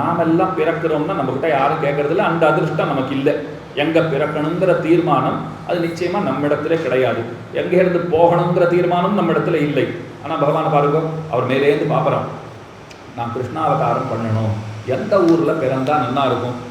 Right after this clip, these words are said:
அப்படின்னுட்டு மேலே இருந்து பாக்குறாரு. பக்கத்துல தன்னுடைய கைங்கரிய பரர்கள்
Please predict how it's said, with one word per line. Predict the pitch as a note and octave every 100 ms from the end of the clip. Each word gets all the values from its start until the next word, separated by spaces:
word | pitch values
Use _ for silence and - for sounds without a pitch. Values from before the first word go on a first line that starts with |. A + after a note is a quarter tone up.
| - C3
அப்படின்னுட்டு | C3 C3 D3+ E3 D3+
மேலே | B2+ C3
இருந்து | C3+ C3+ B2+
பாக்குறாரு. | B2+ A#2+ G#2+ - - - - C#3
பக்கத்துல | C#3 E3 E3 D#3
தன்னுடைய | D3+ C#3+ C#3+ C#3
கைங்கரிய | D3 F#3 F3 E3+ C3+
பரர்கள் | C#3+ G#2+ A2+